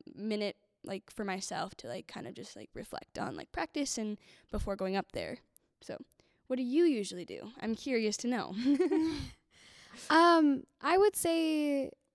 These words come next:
Speaker 2: you know, sometimes even it, it doesn't, it, I don't do my stuff, like, at church.
Speaker 1: Yeah.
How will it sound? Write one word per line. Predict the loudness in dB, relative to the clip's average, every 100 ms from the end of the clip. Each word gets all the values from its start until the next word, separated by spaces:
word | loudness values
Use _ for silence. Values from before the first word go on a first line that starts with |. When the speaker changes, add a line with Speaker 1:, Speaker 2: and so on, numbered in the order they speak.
| _ _ _ _ _
Speaker 2:
you | 0 4
know, | 6 4
sometimes | 2 0 0 2 2 0
even | -4 -4 0 0 0 0 -2 -4
it, | -4 -4 -2
it | 0 2
doesn't, | 2 2 -4 -4
it, | -6 -4 2
I | 6
don't | 6 6
do | 2 0
my | -2 -4
stuff, | -4 -6 -4
like, | -8 -8 -12
at | -8 -8 -10
church. | -10 -10 -10 -16 -14
Speaker 1:
Yeah. | -6 -6 -6